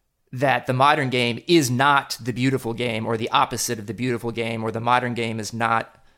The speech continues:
artful, because it is. And a guy, I think the guys in this book represent that, the way they play. But I also think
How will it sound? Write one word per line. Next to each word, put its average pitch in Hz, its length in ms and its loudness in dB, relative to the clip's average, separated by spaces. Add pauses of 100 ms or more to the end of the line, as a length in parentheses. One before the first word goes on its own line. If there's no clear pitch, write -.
(760)
artful, - 640 -2 (100)
because 127 240 -2
it 123 100 0
is. - 420 0 (680)
And 127 120 -2
a - 20 -4
guy, 127 520 0
I 131 80 -2
think 143 100 0
the 117 80 -6
guys 135 240 0
in 117 60 -4
this 110 100 -6
book - 240 -4
represent 123 460 0
that, 95 280 -14 (320)
the - 60 -20
way 117 140 0
they 107 100 -6
play. - 440 -4 (500)
But 131 400 2 (520)
I 156 140 4
also 170 360 4
think 135 680 -4